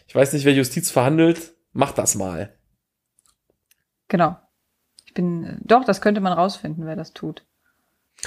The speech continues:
Speaker 1: Ja, auch, ist ganz einfach. Gibt's irgendwo diese Liste, ähm,
Speaker 2: Um, ja.
Speaker 1: Genau. Wenn ihr Bundestagsabgeordneten habt, schickt denen doch mal unsere Liste.
Speaker 2: Genau. <laughs> Kommt, lasst uns doch mal ein bisschen Druck ausüben. Das wär schön.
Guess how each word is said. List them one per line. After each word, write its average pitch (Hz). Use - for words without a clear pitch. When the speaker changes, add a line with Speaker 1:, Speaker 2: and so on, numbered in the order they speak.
Speaker 1:
Ja, 139
auch, 120
ist 120
ganz 123
einfach. 131
Gibt's 120
irgendwo 123
diese 117
Liste, 147
ähm, 131
Speaker 2:
Um, 170
ja. 185
Speaker 1:
Genau. 123
Wenn 135
ihr 196
Bundestagsabgeordneten 123
habt, -
schickt 170
denen 131
doch 120
mal 110
unsere 110
Liste. 113
Speaker 2:
Genau. 202
<laughs> -
Kommt, 196
lasst 208
uns 208
doch 190
mal 190
ein 180
bisschen 180
Druck 160
ausüben. -
Das -
wär 175
schön. 175